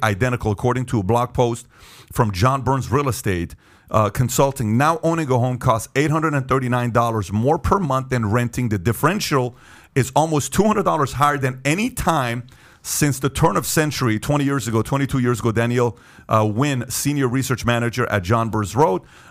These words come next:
"Across residential properties, renting a home would set back, set one back roughly nineteen sixty-two across, uh, according to data from Redfin, uh, as of April twenty twenty-two, two months ago. But if a homeowner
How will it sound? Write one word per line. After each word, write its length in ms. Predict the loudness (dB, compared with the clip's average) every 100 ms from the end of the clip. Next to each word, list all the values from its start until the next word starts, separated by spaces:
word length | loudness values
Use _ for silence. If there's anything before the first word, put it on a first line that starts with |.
| -4
"Across 340 | 2 2 2
residential 440 | 0 -2 -2 -4 0
properties, 500 | 2 2 -2 -4 -2
renting 460 | 0 0 -2 -2
a 100 | 0
home 260 | 0 0 0
would 160 | -4
set 340 | -2 0 0 2
back, 380 | 0 0 -4 -4
set 240 | -2 0
one 160 | 0 2
back 200 | 0 2
roughly 280 | 0 0
nineteen 340 | -2 -2 -2 -4
sixty-two 720 | -4 -6 -4 -2 0 0 0 -6 -20 -20 -20 -2
across, 580 | -2 2 2 2 0 -2
uh, 160 | 0 0
according 380 | 0 2 0 0
to 100 | -2
data 280 | 0 2 0
from 200 | 0 2
Redfin, 520 | 2 2 -2 -2 -4 -10 -20 -20 _
uh, 180 | 0 2
as 160 | 0 -2
of 100 | 0 0
April 260 | 0 -2
twenty 300 | -2 0 0
twenty-two, 400 | 0 -2 0 -2
two 140 | 0 0
months 240 | 0 0
ago. 140 | -2
But 240 | 0 0 2
if 180 | 0 2
a 120 | 0
homeowner 680 | 2 2 4 2 2 -2 -4